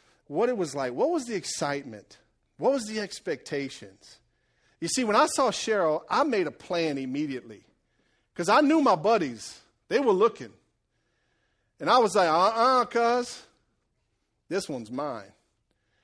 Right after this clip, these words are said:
And I made a plan that I was gonna win her and nobody else was. And so I pursued her hard. I went after her. I called her constantly. And what's funny is, is we kinda laugh about it now, is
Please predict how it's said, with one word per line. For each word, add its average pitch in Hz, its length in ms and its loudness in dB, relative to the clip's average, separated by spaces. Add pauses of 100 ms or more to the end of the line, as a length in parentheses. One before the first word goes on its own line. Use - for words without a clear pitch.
(140)
And 156 120 -2
I 262 100 8
made 240 200 4
a 165 60 0
plan 180 540 -2 (920)
that 143 120 -4
I 240 180 6
was 214 220 2
gonna 175 220 -2
win 185 240 -4
her 165 160 -4
and 147 100 -4
nobody 175 340 -2
else 160 200 -4
was. 135 460 -10 (1160)
And 143 140 -10
so 147 300 -2
I 196 180 4
pursued 220 600 -6
her 180 320 -4 (360)
hard. 139 440 0
I 147 100 -2
went 160 220 -4
after 151 320 -6
her. 147 320 -6 (380)
I 147 120 0
called 156 460 -4
her 151 100 -4
constantly. 147 840 -6
And 151 100 -10 (500)
what's 202 220 0
funny 262 300 4
is, 185 240 2
is 160 160 -6
we 180 100 -4
kinda 214 220 0
laugh 190 280 0
about 170 240 0
it 156 80 -2
now, 190 300 2
is 151 200 -4